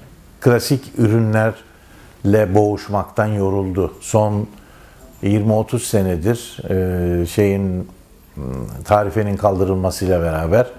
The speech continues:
rekabetin çok had safhaya gelmesi, e, klasik ürünler yani yangın, işte kasko, tra-, e, trafik sigortaları, e, daha bazı çok belirgin, e, klasikleşen sigorta ürünlerini yapmak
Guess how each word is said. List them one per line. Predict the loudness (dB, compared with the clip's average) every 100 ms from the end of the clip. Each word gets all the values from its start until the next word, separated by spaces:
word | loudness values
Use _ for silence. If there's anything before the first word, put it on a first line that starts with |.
| -20 -20 -20 -20 -10 -2
rekabetin | 0 2 2 2 -2 -2 -2 -2 -6 0
çok | 0 0
had | 0 0
safhaya | 2 0 0 -2 -2
gelmesi, | -2 -2 -2 -2 2 2 0 -14 -20 -20 -20 -6
e, | -2 2 2 0 2
klasik | 2 2 -2 0
ürünler | 2 2 0 0 0
yani | 2 2 0 -2 -2 0
yangın, | 0 0 0 0 0 -2
işte | -4 -4 -4 -2
kasko, | 0 -2 -2 -2 -2 0
tra-, | 0 0 -2 -6 -6
e, | 0
trafik | 2 2 -2 -6
sigortaları, | -2 0 0 0 -2 0 -2 -4 -8 -20 -20 -20 -10 -2
e, | 2 2 0 0
daha | 0 2 2
bazı | 0 0 0 -2 0
çok | -2 -4 -4 -4
belirgin, | -2 -2 -2 -2 -2 -2
e, | -4 -4 -4 -6
klasikleşen | 0 0 0 -6 -4 -2 -2 -2 -4
sigorta | -2 0 0 -2
ürünlerini | -2 -2 0 0 -2 0 0 0
yapmak | -2 0 0